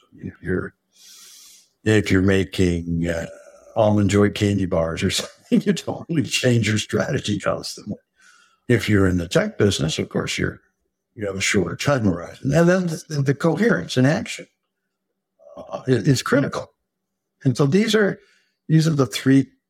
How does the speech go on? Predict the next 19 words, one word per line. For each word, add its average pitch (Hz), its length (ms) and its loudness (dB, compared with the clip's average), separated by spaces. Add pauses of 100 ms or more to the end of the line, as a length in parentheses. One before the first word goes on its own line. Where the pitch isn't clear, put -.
(120)
what 117 160 4
I 113 120 4
call 101 500 0
basic 104 500 0 (120)
elements, 92 920 -2
the 92 100 -10
kernel, 95 640 -2 (1080)
that 101 760 2 (920)
if 196 320 2 (640)
any 175 200 4
one 139 200 4
of 120 80 2
the 107 60 0
three 104 520 -2
is 90 160 -2
missing, 151 640 2
something's - 360 -4 (2250)
wrong. - 220 -16
Uh, - 20 -14